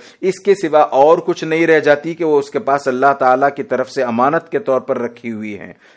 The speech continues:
अमानत के बारे में ये तस्लीम किया गया है कि जब भी उसका मालिक उसे तलब करे, बिला चूं चरा उसके हवाले उसको कर देना अमानतदार का फर्ज है। इसलिए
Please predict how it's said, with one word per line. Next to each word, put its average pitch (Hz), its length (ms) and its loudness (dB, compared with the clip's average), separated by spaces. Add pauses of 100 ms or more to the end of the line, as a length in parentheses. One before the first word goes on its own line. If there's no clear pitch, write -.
(160)
अमानत 175 640 0
के 151 100 4
बारे 131 260 4
में 135 240 -2 (340)
ये 156 200 4
तस्लीम 170 440 -4
किया 143 260 2
गया 139 220 4
है 156 120 2
कि 160 160 -4
जब 127 220 -2
भी 175 120 -2
उसका 190 300 -2
मालिक 151 380 0
उसे 151 220 -4
तलब 160 360 0
करे, 170 300 0 (320)
बिला 190 480 2
चूं 220 580 -2
चरा 139 460 2
उसके 170 480 -2
हवाले 143 540 2 (440)
उसको 185 280 2
कर 147 220 2
देना 120 460 0 (220)
अमानतदार 139 680 2
का 120 200 -2
फर्ज 127 380 -2
है। 104 220 -6 (220)
इसलिए 208 500 -4